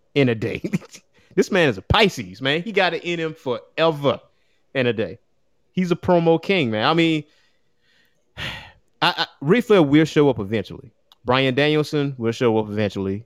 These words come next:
There has been strong rumors that Braun Strowman is counting down the days. Uh,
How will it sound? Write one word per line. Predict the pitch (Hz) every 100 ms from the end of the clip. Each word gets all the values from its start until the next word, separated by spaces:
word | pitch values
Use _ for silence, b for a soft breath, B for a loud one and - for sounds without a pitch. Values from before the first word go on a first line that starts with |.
| -
There | 117 127
has | 131 135 131
been | 147 139
strong | - 151 160 156
rumors | 151 139 120
that | 117 110 101 - 107
Braun | 110 110 104
Strowman | - 139 156 156
is | 135 147 139
counting | - 151 147
down | 139 143 143
the |
days. | 139 147 147 139 135 - b b b _
Uh, | 127 123 120 117 117 117 113 113 113 110 107